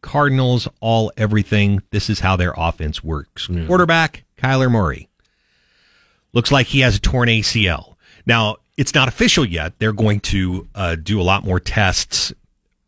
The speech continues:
Speaker 1: But if you believe what you're hearing, uh, it's a torn A C L, and that's gonna have,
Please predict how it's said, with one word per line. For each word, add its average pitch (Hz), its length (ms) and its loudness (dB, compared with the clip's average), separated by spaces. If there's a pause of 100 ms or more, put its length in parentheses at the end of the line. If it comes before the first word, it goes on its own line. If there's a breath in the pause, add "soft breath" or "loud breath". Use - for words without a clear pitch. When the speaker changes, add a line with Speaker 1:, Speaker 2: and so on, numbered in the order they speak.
(220)
Speaker 1:
But 80 400 -2 (540)
if 82 320 -6
you 95 260 0
believe 95 420 4
what 90 280 2
you're 85 200 -2
hearing, 104 600 4 (760)
uh, 80 240 -4
it's 90 220 -4
a 73 240 -2 (580)
torn 110 280 2
A 95 160 4
C 92 260 2
L, 98 160 4
and 82 100 2
that's 90 160 2
gonna 90 180 -2
have, 90 280 -4